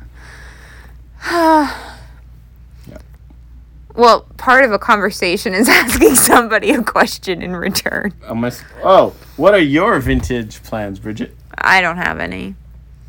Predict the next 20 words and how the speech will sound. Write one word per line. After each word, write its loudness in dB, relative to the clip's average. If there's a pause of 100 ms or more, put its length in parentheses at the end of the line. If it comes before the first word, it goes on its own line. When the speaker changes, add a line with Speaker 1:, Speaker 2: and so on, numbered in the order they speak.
(300)
Speaker 2:
Well, -12
you -12
should -12
have -8
an -12
answer -16
for -20
that. -18 (400)
Speaker 1:
Yeah, 2
I 2
just -6
wanted -6
to -6
hear -4
you -6
ask -2
me -6
to -8
be -6
polite. -8